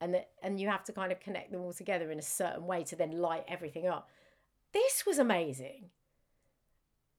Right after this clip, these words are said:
So there were bits like that where I was like, "This is so cool." And it's really hard to describe, but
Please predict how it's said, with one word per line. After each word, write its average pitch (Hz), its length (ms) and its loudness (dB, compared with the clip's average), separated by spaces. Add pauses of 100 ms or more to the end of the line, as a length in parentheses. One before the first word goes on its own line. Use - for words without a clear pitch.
(120)
So - 200 -4
there 349 160 2
were 370 180 -2
bits - 440 -4
like 320 240 2
that 294 240 4
where 208 100 2
I 226 40 2
was 233 120 -4
like, 277 260 0
"This - 280 -2
is 359 160 -4
so 339 480 2
cool." 277 420 2
And - 120 -4
it's - 180 -8
really 254 420 -2
hard 202 240 2
to - 80 -14
describe, 180 420 -2
but - 120 -10